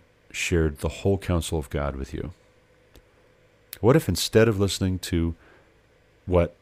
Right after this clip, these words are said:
blind guides have misled us again and again in telling us life is all about, we went to God and asked God what life is all about?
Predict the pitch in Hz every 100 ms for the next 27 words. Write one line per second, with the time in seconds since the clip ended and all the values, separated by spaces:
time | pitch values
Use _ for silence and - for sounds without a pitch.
0 | _ _ _ _ _ _ _ _ 80 85
1 | 87 92 95 85 73 65 71 - - -
2 | - _ _ _ _ _ _ - 78 -
3 | 85 - 85 76 71 82 - - - _
4 | 87 85 85 87 82 82 76 78 - _
5 | _ _ _ _ _ - 80 - 80 76
6 | 69 71 - - 85 76 76 73 73 73
7 | 67 - _ _ - _ _ _ _ _
8 | _ _ _ _ - 113 107 95 117 131
9 | 160 160 - - _ _ _ _ _ _
10 | 104 110 113 - - - 92 85 71 67
11 | - _ _ _ 90 78 69 67 73 67
12 | 65 71 - -